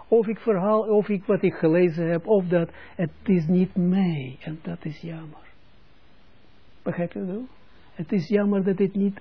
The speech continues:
ik ben die dat ervaart. En niet mijn kelim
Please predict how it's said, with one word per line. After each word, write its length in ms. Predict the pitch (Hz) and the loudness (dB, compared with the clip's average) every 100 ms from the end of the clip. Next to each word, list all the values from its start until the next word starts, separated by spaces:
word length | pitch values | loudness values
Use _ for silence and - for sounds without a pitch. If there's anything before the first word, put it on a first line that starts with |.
| - | -2
ik 320 | 214 208 185 | 0 2 2
ben 360 | 208 196 165 - - - - - | 2 2 -2 -6 -16 -20 -20 -4
die 120 | 165 | 0
dat 220 | 156 147 151 | 2 0 0
ervaart. 600 | 139 - 147 139 131 - - - - - | -4 -2 -2 -2 -6 -14 -20 -20 -20 -16
En 420 | - 170 160 156 - - - | -4 0 0 -2 -10 -20 -8
niet 240 | - 196 202 | 0 0 2
mijn 440 | 165 175 196 208 | 2 4 2 0
kelim 560 | 202 196 175 175 151 | 0 0 2 2 0